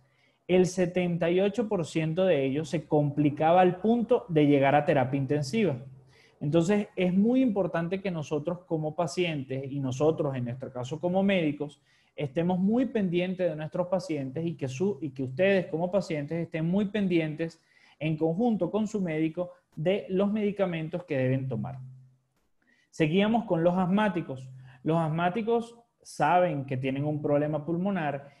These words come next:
y todos sabemos que el sars cov dos ataca el pulmón y genera neumonía. Entonces,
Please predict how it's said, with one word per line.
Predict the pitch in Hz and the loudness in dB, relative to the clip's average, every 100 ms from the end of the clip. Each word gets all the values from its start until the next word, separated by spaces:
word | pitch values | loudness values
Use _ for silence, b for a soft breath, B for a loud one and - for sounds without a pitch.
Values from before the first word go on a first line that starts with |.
| B | B
y | - 143 131 | -6 -4 4
todos | 156 175 | 6 6
sabemos | 185 147 143 165 175 | 4 2 0 -4 -6
que | - 131 | -4 -4
el | 123 | -2
sars | 131 131 131 | -2 -2 -4
cov | - 151 156 | -4 -4 4
dos | 180 180 180 b b b _ | 4 4 2 b b b _
ataca | 127 127 160 185 180 | -8 -2 0 2 2
el | 160 | 0
pulmón | 151 185 170 151 | 2 0 0 -4
y | 160 | -4
genera | 143 127 127 127 | -4 -2 0 0
neumonía. | 135 139 143 175 262 120 | -2 -4 -4 -2 -2 -4
Entonces, | 123 143 147 196 208 | -4 -4 -4 -2 -4